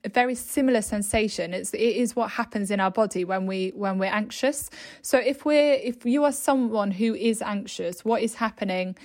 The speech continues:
when you drink coffee is quite reminiscent of anxiety. And I might have had clients along the years that, you know, report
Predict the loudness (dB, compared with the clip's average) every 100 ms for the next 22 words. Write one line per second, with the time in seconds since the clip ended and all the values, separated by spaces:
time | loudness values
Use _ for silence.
0 | -20 -20 -2 2 2 2 -2 0 0 0
1 | -2 -2 -4 -4 -4 0 0 2 2 0
2 | 0 0 0 0 -2 0 2 2 4 2
3 | 2 2 2 2 -8 -18 -16 0 2 4
4 | 4 0 2 2 4 2 0 -2 -4 0
5 | -2 -4 _ 2 2 0 -4 -2 -2 0
6 | 0 2 0 -2 -6 -6 -6 -2 0 0
7 | -4 -4 0 2 2 0